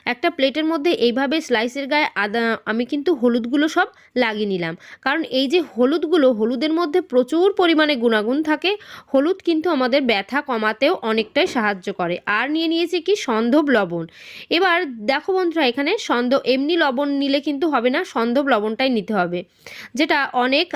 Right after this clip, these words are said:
আগের থেকে কিন্তু ব্যথা নিরাময় হিসাবেও কিন্তু কাজ করে এই সন্ধব লবণ। এই লবণের মধ্যে থাকে ম্যাগনেসিয়াম সালফেট, যে, যেগুলো কিন্তু আমাদের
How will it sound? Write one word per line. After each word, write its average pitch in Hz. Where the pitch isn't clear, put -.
আগের 233
থেকে 381
কিন্তু 320
ব্যথা 202
নিরাময় 311
হিসাবেও 285
কিন্তু 277
কাজ 220
করে 240
এই 220
সন্ধব 214
লবণ। 175
এই 277
লবণের 277
মধ্যে 339
থাকে 330
ম্যাগনেসিয়াম 247
সালফেট, 269
যে, 254
যেগুলো 349
কিন্তু 370
আমাদের 262